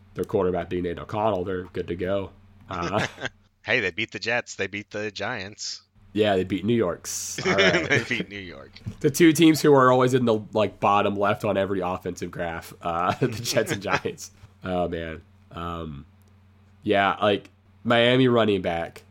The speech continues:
Speaker 1: and Tyreek Hill and Miami in general is banger. Um, I think
Speaker 2: Yeah.
Speaker 1: the main thing is kinda where you go on, on, on the Raiders. Like, do you think, like, Devontae gets enough time, like, done?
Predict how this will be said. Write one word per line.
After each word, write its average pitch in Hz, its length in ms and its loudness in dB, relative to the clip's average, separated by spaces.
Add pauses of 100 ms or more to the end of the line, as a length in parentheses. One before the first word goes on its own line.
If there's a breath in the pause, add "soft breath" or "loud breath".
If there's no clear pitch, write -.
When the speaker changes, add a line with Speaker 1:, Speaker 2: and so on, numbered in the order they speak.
(140)
Speaker 1:
and 85 240 -2
Tyreek 95 380 0
Hill 82 260 -6
and 90 200 -6
Miami 98 440 -2
in 87 60 -6
general 85 300 -8
is 87 100 -10
banger. 82 440 -12 (240)
Um, 85 420 -8 (360)
I 113 60 2
think 143 100 4
Speaker 2:
Yeah. 147 60 4
Speaker 1:
the 135 40 0
main 120 180 2
thing 117 140 -2
is 110 80 0
kinda 104 220 0
where 95 180 0
you 92 140 -4
go 87 360 -4
on, 78 400 -10 (140)
on, 73 420 -10
on 85 160 -4
the 78 80 -10
Raiders. 90 460 -4 (160)
Like, - 340 -14 (720)
do 107 100 -4
you 107 120 4
think, 101 420 0 (300)
like, 95 140 -10
Devontae 123 540 2
gets 113 220 -4
enough 120 300 0
time, 120 280 -2
like, 113 160 -4
done? 120 540 0